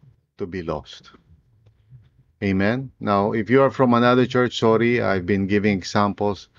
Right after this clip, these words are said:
from our church, pero siguro you can apply it in your situation as well. Napakahalaga po ng mga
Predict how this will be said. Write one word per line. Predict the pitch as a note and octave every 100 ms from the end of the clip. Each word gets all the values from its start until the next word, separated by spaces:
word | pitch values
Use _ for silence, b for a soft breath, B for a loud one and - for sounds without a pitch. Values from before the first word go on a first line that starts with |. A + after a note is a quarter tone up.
| b b _ -
from | G2
our | G2 A2+ A2
church, | G#2+ G#2 G2 -
pero | G2 G2 F#2+
siguro | A2+ G#2+ A#2
you | G#2+ G2+
can | G2
apply | F#2 - G#2+ G#2+ G#2
it | G#2
in | G2 G2
your | G2+
situation | F#2+ G2 F#2 F#2 E2 F#2 E2
as | -
well. | E2+ D#2 D#2+ _ _ _ _ _ - - _ _ _ _ -
Napakahalaga | A2 A#2+ A#2 A#2+ A2 G#2+ G2+ -
po | F2 -
ng | G2 G2
mga | F#2+ F#2 F2 E2+ E2+